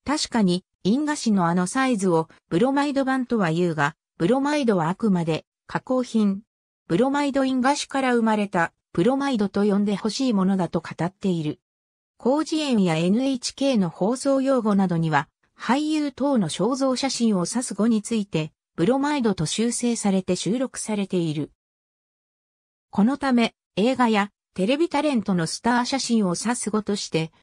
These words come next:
プロマイドとブロマイドの双方が用いられるようになった。千九百四十五年から千九百九十年までは、毎月集計した男性俳優、女性俳優、男性歌手、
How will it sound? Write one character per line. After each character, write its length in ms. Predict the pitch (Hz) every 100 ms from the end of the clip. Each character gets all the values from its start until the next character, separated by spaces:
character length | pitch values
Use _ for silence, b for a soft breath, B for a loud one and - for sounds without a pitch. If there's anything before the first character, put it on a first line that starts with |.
| _
プ 100 | 170
ロ 120 | 226
マ 140 | 277 285
イ 60 |
ド 100 | 208
と 300 | 196 190 185 - _
ブ 80 | 165
ロ 140 | 208 269
マ 160 | 320
イ 80 | 311
ド 100 | 247
の 120 | 214
双 260 | 202 254 214
方 220 | 202 180
が 120 | 165
用 160 | 151 151 - 269
い 100 | 285
ら 100 | 285
れ 140 | 277
る 100 | 233
よ 160 | 220 202
う 60 |
に 120 | 185 165
な 120 | 165
っ 80 | -
た。 180 | - 123 _ _ _ _ _ _
千 280 | - 302 330
九 240 | - 269 240
百 300 | 196 - 165
四 260 | 220 262
十 240 | 185 185 160
五 140 | 156
年 240 | 175 240
か 140 | 220 233
ら 100 | 220
千 240 | 233 214
九 220 | 208 254
百 300 | 233 190 -
九 260 | - 220 262
十 200 | 254 254
年 280 | 214 190 180
ま 100 | 165
で 120 | 156
は、 220 | 147 151 b b
毎 240 | 170 196 247
月 220 | - -
集 260 | - 254 240
計 220 | 220 220
し 100 | -
た 240 | 185 175 b _
男 240 | - 220 285
性 240 | - 269
俳 220 | 247 254
優、 360 | 226 190 180 165 _ _
女 120 | 151
性 280 | 156 294 302
俳 300 | 269 277 269
優、 260 | 196 175 - _ -
男 240 | 180 269
性 220 | - 247
歌 220 | 247 240 226
手、 300 | - 160